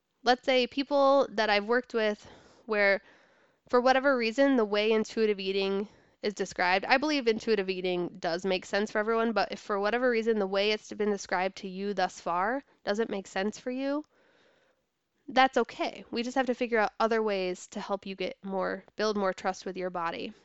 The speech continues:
And that's where the autonomy piece comes in. And that's where, like, it's, it's, uh, again, a, an back and forth process of you getting information,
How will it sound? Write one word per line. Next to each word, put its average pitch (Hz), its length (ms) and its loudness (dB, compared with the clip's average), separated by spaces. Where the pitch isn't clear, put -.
And 196 340 0
that's 202 320 0
where 233 100 0
the 196 140 -2
autonomy 180 480 -2
piece - 260 -12
comes 190 300 -6
in. 185 260 -4
And 240 100 0
that's 233 240 -2
where, 220 180 0
like, 185 300 0
it's, - 340 -6
it's, - 340 -10
uh, 196 160 -2
again, 220 300 0
a, 175 180 0
an 190 320 -2
back 214 220 0
and 247 120 2
forth 214 240 -2
process 180 520 -2
of 185 120 -8
you 226 220 -4
getting 208 360 0
information, 190 800 -2